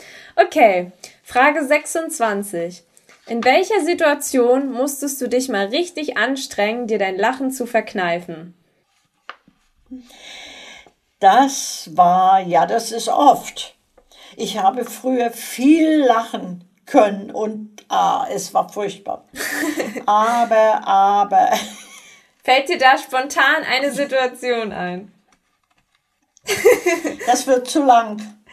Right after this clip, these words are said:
Speaker 1: Erzähl trotzdem.
Speaker 2: <laughs> Erzähl trotzdem. Also, ja, gelacht habe ich viel und, ja,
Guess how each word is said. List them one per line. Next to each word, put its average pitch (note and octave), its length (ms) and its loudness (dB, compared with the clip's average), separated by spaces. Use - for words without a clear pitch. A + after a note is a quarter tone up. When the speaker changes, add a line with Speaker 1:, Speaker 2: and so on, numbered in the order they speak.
Speaker 1:
Erzähl C4+ 540 -2
trotzdem. F3+ 720 -4
Speaker 2:
<laughs> - 100 -16
Erzähl B3 500 -4
trotzdem. A3 760 -6
Also, G#3 500 -4
ja, D#3+ 400 -2
gelacht G#3 540 -4
habe F#3 180 -4
ich F3 220 -12
viel B3 540 -2
und, G#3 680 -8
ja, D#3+ 420 -2